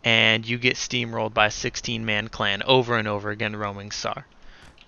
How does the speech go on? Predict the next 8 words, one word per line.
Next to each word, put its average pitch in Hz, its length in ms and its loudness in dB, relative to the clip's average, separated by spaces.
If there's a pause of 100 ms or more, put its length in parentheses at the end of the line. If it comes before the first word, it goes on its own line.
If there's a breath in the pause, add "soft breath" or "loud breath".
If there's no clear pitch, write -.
So - 180 -6
let's - 320 -8
take 127 240 -2
all 110 240 2
this 110 260 -4
ammo 104 340 -4
back 107 360 2
out. 165 280 6